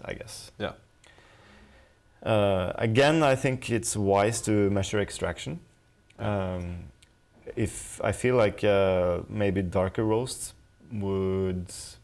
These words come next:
Speaker 1: prefer slightly lower temperatures,
Speaker 2: Mm.
Speaker 1: and also longer shots would prefer slightly lower temperatures.
Speaker 2: Yeah.
Speaker 1: Uh, but, uh, it's something to experiment with, and I'm not sure that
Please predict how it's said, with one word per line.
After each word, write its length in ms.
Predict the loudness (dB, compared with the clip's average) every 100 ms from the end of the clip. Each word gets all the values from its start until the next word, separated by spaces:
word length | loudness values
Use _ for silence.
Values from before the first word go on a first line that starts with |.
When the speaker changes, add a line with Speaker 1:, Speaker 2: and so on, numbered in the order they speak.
| _ -12
Speaker 1:
prefer 680 | -12 -2 0 2 2 0 -4 -14 _ _
slightly 360 | -8 -4 -2 -2
lower 200 | -2 -2
temperatures, 560 | -6 -8 -10 -12 -8
Speaker 2:
Mm. 300 | -6 -6 -6 -10 _ _ _ -20 -20 _ _ -10
Speaker 1:
and 260 | -6 -6
also 320 | -4 -4 0 0
longer 680 | 0 0 0 0 2 0
shots 600 | 0 -2 -2 -6 -8 -12 -18 -6
would 320 | -2 -2 -4 -6
prefer 360 | -4 0 2
slightly 400 | 0 -2 -2 0
lower 200 | 0 0
temperatures. 680 | -2 -6 -8 -8 -8 -10 -14
Speaker 2:
Yeah. 100 | -14 -16 _ _ _ -20 -20 -20 -20 -20 -4
Speaker 1:
Uh, 600 | 0 2 2 0 -2 -4 -8 -12 -20 _ _ _ _ _ _ _ 0
but, 180 | 2 4
uh, 480 | 4 4 2 0 -4
it's 160 | -4
something 280 | -2 -2 -2
to 80 | 0
experiment 460 | -2 2 2 2 0
with, 200 | -2 -2
and 140 | -2
I'm 140 | 0 0
not 160 | -2
sure 400 | -4 0 2 4
that 400 | 4 0 -2 -14